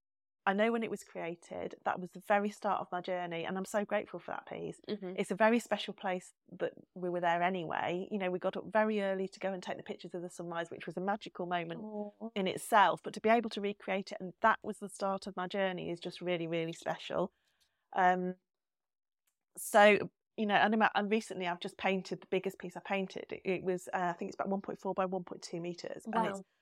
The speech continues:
Speaker 1: and it's a bear, and he was actually from Walls Wildlife Park, and I
Speaker 2: Uh-huh.
Speaker 1: took photos. And he was about eight foot tall when he stood up on his back legs, but he sat as far away from you are to me, and I was stood the other side of the fence looking at him,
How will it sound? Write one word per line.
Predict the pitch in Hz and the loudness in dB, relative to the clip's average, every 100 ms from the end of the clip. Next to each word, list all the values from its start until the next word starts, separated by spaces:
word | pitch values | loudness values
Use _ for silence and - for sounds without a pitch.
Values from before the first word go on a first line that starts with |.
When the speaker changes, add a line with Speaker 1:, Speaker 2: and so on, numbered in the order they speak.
| _ | _
Speaker 1:
and | 196 | -4
it's | - | -4
a | - | 2
bear, | 220 208 175 175 | 6 8 8 4
and | - | 0
he | 190 | 2
was | 220 | 2
actually | 240 - | 2 -2
from | 208 196 | -6 -4
Walls | 190 175 - | -2 -2 -2
Wildlife | 196 196 - - | -2 -2 -6 -8
Park, | 165 170 - | -6 -2 0
and | 285 247 | 0 0
I | |
Speaker 2:
Uh-huh. | 185 - | -2 -2
Speaker 1:
took | 220 - | -6 4
photos. | 208 208 - - 82 _ _ _ _ _ _ _ _ - | 4 4 -2 -6 -6 _ _ _ _ _ _ _ _ 0
And | 214 226 | 2 2
he | - 220 | -2 -2
was | 208 | 0
about | 220 247 | -2 0
eight | 269 | -2
foot | - 226 | -4 -8
tall | - 247 | -2 0
when | 226 190 | 0 -2
he | |
stood | 180 - 196 | -6 -10 -10
up | 190 | -8
on | 190 | -10
his | 185 | -8
back | - - | -8 -4
legs, | 185 170 - - _ _ _ | -2 -2 -6 -18 _ _ _
but | - | 2
he | 233 240 | 2 0
sat | - - 170 - | 0 4 4 4
as | - | 2
far | 247 233 | 6 6
away | 226 220 214 | 6 6 4
from | - 208 | 2 -2
you | 202 190 | 0 2
are | 190 185 - _ - | 4 2 0 _ -12
to | - | -2
me, | 214 185 - 131 - _ _ _ _ | 2 2 0 -4 -12 _ _ _ _
and | 196 | 4
I | 220 | 6
was | 240 | 6
stood | - 220 | 4 0
the | 214 | 0
other | 208 | 0
side | 214 | -2
of | 202 | -4
the | 202 | -2
fence | 196 196 | -4 -2
looking | 214 196 | -6 -6
at | - | -10
him, | - | -10